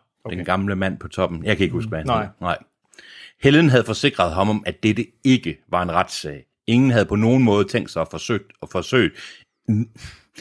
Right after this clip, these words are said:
Speaker 2: Ingen havde på nogen måde forsøgt at tilbageholde ham eller lægge ham i lænker. Og den øverste myndighed i New Oasis var ikke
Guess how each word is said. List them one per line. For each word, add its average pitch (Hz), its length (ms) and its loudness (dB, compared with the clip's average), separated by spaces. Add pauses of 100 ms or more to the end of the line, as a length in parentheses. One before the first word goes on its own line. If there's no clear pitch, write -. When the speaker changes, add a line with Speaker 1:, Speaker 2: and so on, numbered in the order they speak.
(220)
Speaker 2:
Ingen 180 220 6
havde 151 120 6
på 131 120 2
nogen 160 280 6
måde 135 220 8
forsøgt 143 400 -2
at 95 80 -2
tilbageholde 113 540 2
ham 78 180 -8 (120)
eller 90 200 0
lægge 90 240 -2
ham 85 160 -8
i 85 40 -6
lænker. 90 360 -4 (480)
Og 82 100 -4
den 101 160 -6
øverste 123 400 4
myndighed 104 560 2
i 101 60 -2
New 107 260 6
Oasis 107 680 2 (420)
var - 260 -2
ikke 147 400 2